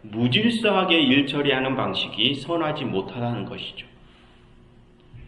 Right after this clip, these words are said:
여러분, 이전에 창세기 일 장에서 살펴보았듯이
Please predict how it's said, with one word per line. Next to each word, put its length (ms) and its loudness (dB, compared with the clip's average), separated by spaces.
여러분, 320 6
이전에 400 8
창세기 580 2
일 240 6
장에서 400 2
살펴보았듯이 1120 2